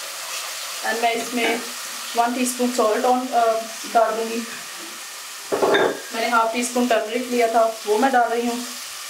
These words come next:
वन एंड हाफ टीस्पून मैंने, अ, अ, रेड चिली ली थी, अब मैं वो डाल रही हूँ। अब मैं इसमें ये थोड़ा सा पानी डालूँगी, अ, जो मैंने चनों का रखा था। मैं सिंपल वाटर यूज़ नहीं कर रही हूँ, मैंने जिसमें चने बॉईल किए थे, मैं उसी पानी के साथ इसको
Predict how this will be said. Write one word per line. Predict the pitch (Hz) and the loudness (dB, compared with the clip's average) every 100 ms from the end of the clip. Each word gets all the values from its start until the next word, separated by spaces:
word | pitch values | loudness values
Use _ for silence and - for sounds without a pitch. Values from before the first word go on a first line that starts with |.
| - - - - | -12 -12 -14 0
वन | 247 247 | 2 4
एंड | 247 | 4
हाफ | 233 - | 4 0
टीस्पून | 240 226 - 226 | 0 -4 -2 0
मैंने, | 220 214 | 0 -2
अ, | 208 - 208 | -2 0 2
अ, | 202 196 - - - | 0 -4 -8 -4 2
रेड | 208 202 214 214 | 4 4 2 0
चिली | 240 226 | -4 -4
ली | 233 233 | -6 2
थी, | 247 | 2
अब | 226 | 4
मैं | 220 | 0
वो | 196 | 2
डाल | 453 254 | 4 4
रही | 247 247 | 6 4
हूँ। | 247 247 - - - - - - - - - - - - 1077 1077 - - - - - - - - - - | 4 2 -6 -14 -16 -16 -16 -14 -14 -16 -16 -16 -2 0 2 2 0 -6 -8 -12 -16 -16 -16 -16 -12 -2
अब | 233 | 2
मैं | 247 | 4
इसमें | 254 - 269 | 4 2 2
ये | 262 269 | 2 4
थोड़ा | 262 269 | 4 4
सा | 277 277 | 4 2
पानी | 247 226 233 | 4 2 2
डालूँगी, | 233 214 226 247 302 - - - - - - | 2 2 0 -2 -2 -4 -8 -8 -6 -8 -2
अ, | 220 | 2
जो | 220 214 240 | 2 4 2
मैंने | 226 226 | 2 2
चनों | 254 226 220 | 0 2 4
का | 226 | 4
रखा | 214 247 240 | 4 2 2
था। | 262 269 - - - - | 2 -2 -8 -12 -10 -4
मैं | 226 | -2
सिंपल | 226 233 240 233 226 220 | 0 2 4 2 0 2
वाटर | 226 233 | 2 2
यूज़ | 226 226 233 | -4 -2 0
नहीं | 247 | 2
कर | 247 | 2
रही | 233 | 2
हूँ, | 240 | 2
मैंने | 233 | 0
जिसमें | 190 160 233 | 0 -2 0
चने | 240 233 | 0 0
बॉईल | 233 226 | 2 0
किए | 233 247 | 0 0
थे, | 262 | 2
मैं | 240 | 2
उसी | 226 247 | 0 -2
पानी | - 233 220 | 0 0 0
के | 233 | -2
साथ | 226 214 | 0 -2
इसको | 220 226 | -2 0